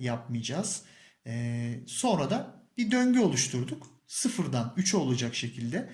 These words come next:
ee, i'nin sıfırdan üçe gittiği durum için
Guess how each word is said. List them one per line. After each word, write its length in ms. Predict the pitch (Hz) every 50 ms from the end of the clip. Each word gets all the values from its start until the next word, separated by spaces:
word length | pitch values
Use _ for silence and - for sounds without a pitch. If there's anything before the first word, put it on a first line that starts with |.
| - - - - - _ _ _ _ _ -
ee, 320 | 135 123 123 123 123 120 123
i'nin 580 | 185 190 180 151 147 190 - - - - - -
sıfırdan 640 | - - - 196 - 156 139 143 180 220 233 - - -
üçe 420 | 185 - - 196 196 202 - - - - - - _ _ _ _ _ _ _ _ _ _ _ _ _ _ _ _
gittiği 460 | - 180 165 180 - - 202 202 185 -
durum 320 | 135 123 117 113 - - -
için 560 | 226 226 - - 240 262 - - - - -